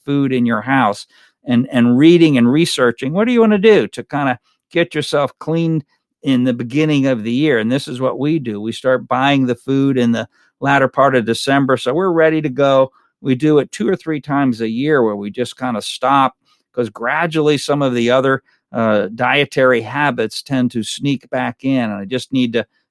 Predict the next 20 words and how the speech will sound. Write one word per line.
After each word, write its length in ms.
kinda 260
reset 720
again 480
and, 180
and 200
get 200
going 320
in 120
a, 40
in 200
a 60
little 180
different 360
direction. 540
Well, 140
hope 80
that's 180
been 140
helpful. 540
Uh, 140